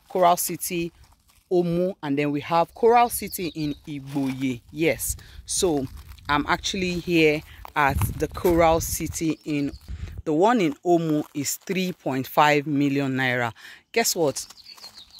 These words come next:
See, eh? It's a very good time to key into this property because it gets to increase from two point five million naira to four point five million naira.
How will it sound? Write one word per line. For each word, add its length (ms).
See, 300
eh? 220
It's 160
a 40
very 300
good 180
time 320
to 180
key 280
into 220
this 140
property 320
because 360
it 120
gets 240
to 80
increase 720
from 440
two 140
point 220
five 180
million 300
naira 280
to 240
four 560
point 220
five 280
million 420
naira. 400